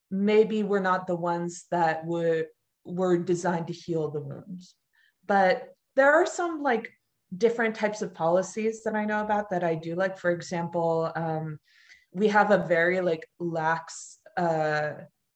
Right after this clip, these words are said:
immigration criteria for Venezuelans because they accepted Chilean exiles, right? They were a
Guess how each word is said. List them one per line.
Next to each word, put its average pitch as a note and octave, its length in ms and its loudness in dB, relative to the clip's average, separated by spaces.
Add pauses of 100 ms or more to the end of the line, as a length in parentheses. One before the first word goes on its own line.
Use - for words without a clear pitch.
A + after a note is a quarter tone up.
(340)
immigration F#3 840 0
criteria A3 680 2
for G3+ 160 0
Venezuelans E3+ 800 -2
because F3+ 340 -4
they E3+ 180 0
accepted E3+ 480 -4
Chilean D#3 420 -4
exiles, - 1000 -10 (340)
right? D#3+ 240 -8
They F3 140 0
were D#3+ 420 0 (140)
a F3 120 0